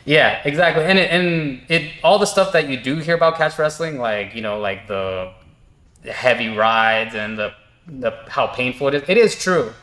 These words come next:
But, um, to minimize it to just that is doing catch wrestling a disservice, 'cause it is a very technical, uh, martial art, but it does take time to learn. I feel like you can't just learn it in, like, six months and say you're a catch wrestler.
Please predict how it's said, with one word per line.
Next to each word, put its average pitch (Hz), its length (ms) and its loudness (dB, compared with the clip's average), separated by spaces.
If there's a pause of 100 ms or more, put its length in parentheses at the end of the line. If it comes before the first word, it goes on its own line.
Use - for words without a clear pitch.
(280)
But, 151 420 4
um, 131 380 -2
to 143 100 -2
minimize 143 520 2
it 110 120 -16
to 127 100 -10
just 117 220 -6
that 113 320 2
is 104 260 -10 (100)
doing 120 480 -6
catch 113 240 -2
wrestling 110 220 -6
a 98 40 -12
disservice, 101 680 -12 (240)
'cause 135 160 0
it 135 100 0
is 147 140 0
a 131 40 -4
very 123 300 0
technical, 120 840 -4 (760)
uh, 139 80 -2 (120)
martial 127 400 -2
art, 135 280 2 (260)
but 135 160 2
it 131 120 -2
does 147 260 2
take 151 260 -4
time 131 400 -2
to - 100 -10
learn. 101 400 -8 (120)
I 110 80 -8
feel 139 200 -2
like 117 340 0
you 117 60 -16
can't 131 240 -4
just 117 140 -10 (280)
learn 120 280 2
it 107 120 -4
in, 110 320 -8
like, 110 180 -8 (160)
six - 300 -6
months 110 260 -4
and 110 100 -10
say 107 160 -4
you're 101 120 -4
a - 20 -6
catch - 300 -4
wrestler. 101 380 -4